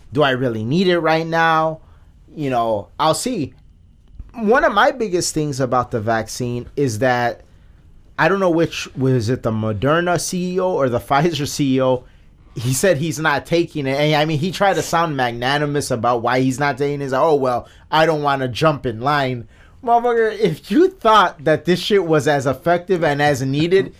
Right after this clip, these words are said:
<laughs> you would have been the first to take it. So to me, right there, that in and of itself is kind of a telltale sign. It's like, "Oh, well, like, this person doesn't, you know, they're not enthusiastic about taking it." That's number one. Number two, I've read reports of people that have gotten it,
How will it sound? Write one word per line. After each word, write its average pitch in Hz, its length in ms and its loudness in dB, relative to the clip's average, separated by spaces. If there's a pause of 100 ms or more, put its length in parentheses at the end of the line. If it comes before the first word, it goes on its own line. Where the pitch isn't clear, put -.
(100)
<laughs> - 160 -20
you 190 160 0
would 233 160 4
have 185 100 0
been 185 160 2
the 165 100 4
first - 380 2
to 156 100 0
take 180 340 -2
it. 113 200 -4 (340)
So 185 280 4
to 180 220 -2
me, 247 340 -2
right 185 300 2
there, 196 200 0
that 170 280 4
in 170 100 -8
and 160 160 -2
of 131 140 0
itself 139 440 0
is 131 140 -4
kind 151 280 -2
of 117 240 -4 (360)
a 131 100 0
telltale 147 580 0
sign. 139 360 0
It's 117 100 -6
like, 135 160 0
"Oh, 135 120 2
well, 131 260 4
like, 127 240 -4
this 139 140 -2
person 123 360 -2
doesn't, 123 400 -2 (580)
you 131 120 0
know, 143 140 2
they're 143 160 2
not 143 220 2
enthusiastic 131 760 0
about 113 220 -2
taking 127 380 -4
it." - 120 -14
That's 139 200 0
number 131 260 -2
one. 104 200 -4 (400)
Number 123 220 -2
two, 202 380 -2 (600)
I've 143 200 2
read 165 160 4
reports 175 640 0
of - 260 -4
people 147 320 -2
that 131 180 2
have 117 280 -2
gotten 147 360 0
it, 139 240 -4